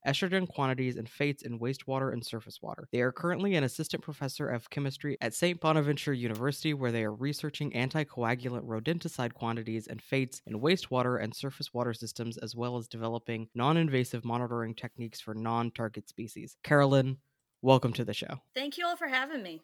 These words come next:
Speaker 1: Thank you so much for coming on. So as always, we like to start out by asking our guests how they got interested in science and how they got started in science.
Speaker 2: So I was always the kid bugging my mom all the time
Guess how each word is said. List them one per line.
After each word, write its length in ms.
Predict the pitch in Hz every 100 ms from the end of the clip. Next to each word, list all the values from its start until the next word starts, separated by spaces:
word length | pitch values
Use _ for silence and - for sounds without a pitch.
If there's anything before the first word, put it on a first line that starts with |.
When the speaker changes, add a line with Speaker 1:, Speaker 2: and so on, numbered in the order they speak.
| -
Speaker 1:
Thank 200 | 156 151
you 100 | 151
so 240 | 139 185 175
much 180 | 170
for 120 | - 135
coming 260 | 123 110
on. 220 | - 143 -
So 240 | - 180 170
as 80 |
always, 520 | 160 196 220 160 139 123
we 120 | 135
like 220 | 139 139
to 60 | 143
start 240 | - 127
out 200 | 113 -
by 120 | 120
asking 420 | - 127 - 131
our 100 | 113
guests 360 | 110 117 110 -
how 340 | - 151 147 139
they 220 | 127 123
got 280 | 120 117 -
interested 440 | 151 160 - 160
in 80 | 156
science 500 | - 151 147 147 -
and 80 | 113
how 100 | 120
they 120 | 113
got 160 | 107 -
started 280 | 113 117
in 120 | 113 -
science. 400 | - - - - _
Speaker 2:
So 220 | - 277 -
I 140 | 277
was 180 | 349 349 - 226
always 460 | 240 254 277 262
the 100 | 262
kid 540 | - - 226 233 226 240 233
bugging 340 | 240 294 277
my 180 | 247 208
mom 360 | 196 185 220 220
all 240 | - 208 214
the 100 | 220
time 340 | 202 202